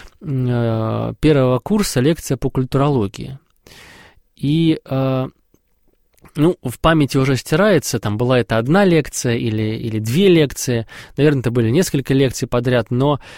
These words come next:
я, а, а, так суммирую, понимаю, что в ка-, на какой-то из этих лекций я пришел, а, равнодушным агностиком,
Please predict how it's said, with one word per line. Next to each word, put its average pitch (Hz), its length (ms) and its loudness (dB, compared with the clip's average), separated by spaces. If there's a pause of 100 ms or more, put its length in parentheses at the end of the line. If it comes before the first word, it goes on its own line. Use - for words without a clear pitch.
(200)
я, 139 460 0
а, 127 440 -2
а, 120 160 -8
так - 220 -6
суммирую, 165 460 4
понимаю, 135 400 0
что 120 200 -6
в - 80 -12
ка-, 147 100 -10
на 139 180 -2
какой-то 151 380 0
из 117 40 -2
этих 131 240 -4
лекций 143 380 -2
я 123 100 0
пришел, 131 480 -2 (420)
а, 117 400 -2
равнодушным 139 540 0
агностиком, 151 720 -2